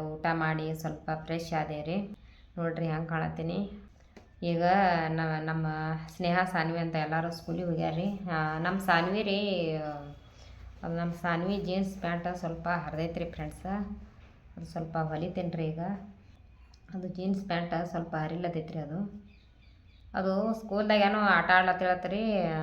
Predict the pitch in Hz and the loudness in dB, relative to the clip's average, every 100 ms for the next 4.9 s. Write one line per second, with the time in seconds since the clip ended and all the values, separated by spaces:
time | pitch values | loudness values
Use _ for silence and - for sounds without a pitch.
0 | 156 156 175 170 170 175 180 175 160 160 | -4 -6 -4 -2 0 0 -2 -2 -2 -4
1 | 165 165 170 160 151 165 170 170 160 160 | -4 -4 -4 -2 -2 -2 -2 -4 -2 -4
2 | 160 196 214 175 156 160 160 160 165 165 | -2 -4 -2 -2 -4 -6 -8 -6 -4 -4
3 | 165 165 165 - 170 185 185 190 165 165 | -6 -8 -10 -4 -4 -2 -2 -2 0 -2
4 | 170 185 175 170 165 165 170 165 | -2 -6 -4 -4 -4 -6 -8 -8